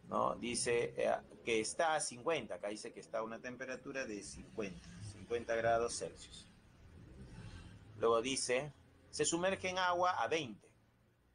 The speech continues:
Acá dice que tenemos veinte grados Celsius. Eh, ujú. Alcanza la temperatura de equilibrio, dice que la temperatura de equilibrio acá es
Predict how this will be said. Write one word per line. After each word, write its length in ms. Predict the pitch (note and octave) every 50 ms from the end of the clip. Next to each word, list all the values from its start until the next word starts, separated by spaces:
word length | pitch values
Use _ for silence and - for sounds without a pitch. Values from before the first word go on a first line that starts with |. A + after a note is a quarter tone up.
| _ _ _ _ _ _ _ _
Acá 100 | - G#2
dice 240 | G#2+ A2+ A2 - A#2+
que 80 | A2+ A#2
tenemos 480 | A2+ A2+ A2+ A#2 A#2 A#2+ A#2+ A#2 - - -
veinte 560 | B2 B2+ B2+ B2 B2 B2 - C3 C3+ D3+ D3+ - - - - - - _ _ _ - - - _ _ _ _ _ _ _ _ -
grados 440 | A#2+ B2 B2 A#2+ A2+ A2+ B2 B2 - -
Celsius. 540 | E3+ D#3 A#2+ G#2 - - - - - - - _ _ _ _ _ _ _ _ _ _ _ _ _ _ _ _ _ _ _ _ _ -
Eh, 840 | G2+ G2+ G2+ G2+ G2+ G2+ G2+ G2+ G#2 G#2 G#2+ - G#2+ G#2+ A2 A2 A2 A2 A2 A2 - A2 A2 A2 - - -
ujú. 180 | - D#3+ E3+ E3+ E3+ - - - - - - - - - - - - - - - - _ _ _ _ _ _ _ _ _ _ _ _ _ _ _ _ _ _ _ _ _ -
Alcanza 420 | A#2+ A#2+ A2+ - D3+ D#3+ D3+ E3
la 100 | D#3+ D3
temperatura 320 | - A2 A2+ G#2+ B2+ C#3 C#3+
de 80 | D3
equilibrio, 720 | C#3+ C#3+ C#3+ D3+ D#3+ F3 F3 D3+ B2+ A#2 B2+ C#3 D#3 D#3+ -
dice 220 | G#2+ G#2+ - A2
que 80 | G#2+ G#2+
la 80 | G#2 F#2
temperatura 320 | G2 F#2+ F#2 G2 G#2+ A2+
de 80 | A#2 B2
equilibrio 380 | B2 B2+ C#3 C#3+ C#3+ C#3 C#3
acá 280 | C3+ C3+ - C#3 C3+ C3+
es 300 | C#3 D3 D3 - -